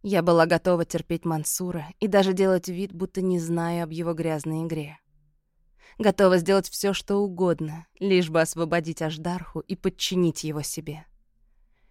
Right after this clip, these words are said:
И вот тогда Белояров, древний город ярости, падет ниц перед мощью змеиного царя. Я превращу в пепел первую стражу. И сохраню жизнь Амира, чего бы это ни стоило.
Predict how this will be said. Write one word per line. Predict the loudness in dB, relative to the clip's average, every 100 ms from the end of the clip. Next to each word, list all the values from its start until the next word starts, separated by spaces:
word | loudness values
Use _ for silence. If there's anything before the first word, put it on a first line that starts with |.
| 0
И | 4
вот | 6 6
тогда | 4 4 6 6
Белояров, | 6 4 4 0 -2 -4 -10 -20 _ _ -16 -2
древний | 8 10 10 8 4
город | 6 6 6 2
ярости, | 0 -2 -2 -10 -14 -20 -20 _ 2
падет | 4 4 4
ниц | 4 4 4 0 -6
перед | -4 -2 0
мощью | 2 0 -2 -6
змеиного | -2 0 0 0 -2
царя. | -6 -4 -4 -4 -8 _ _ _ _ _ _ _ -6
Я | 4 4
превращу | 6 4 4 4 0
в | -6 -6 4
пепел | 4 4 -2 -2
первую | -2 -2 -4
стражу. | -6 -6 -4 -4 -8 -14 _ _ _ _ _ _ _
И | -2
сохраню | 0 0 2 4 4 4
жизнь | 4 4 4
Амира, | 2 2 0 -2
чего | -4 -4 2 4 6
бы | 6
это | 6 4
ни | 2 2
стоило. | 0 -2 -2 -4 -10